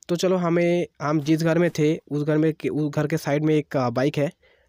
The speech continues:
बड़ा सा, तो उस bike को लेके हम यहाँ से escape हो जाएंगे।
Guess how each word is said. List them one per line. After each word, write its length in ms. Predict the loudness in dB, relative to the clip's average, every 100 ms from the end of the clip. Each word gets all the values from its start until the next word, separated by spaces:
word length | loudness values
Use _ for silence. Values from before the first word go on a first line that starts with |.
| _
बड़ा 140 | -4 -4
सा, 160 | -2
तो 160 | -4 -2
उस 180 | -4 -6
bike 240 | -4 -4 -4
को 80 | -2
लेके 260 | -2 -4
हम 180 | -4 -4 -8 -12 -10 -12 -10
यहाँ 140 | -8
से 200 | -4 -6 -6 _ -20 _ _ -20 -20 _ -20 -14
escape 320 | -12 -4 -2 -2 _ -20 -20 -6
हो 80 | -4
जाएंगे। 340 | -2 -4 -8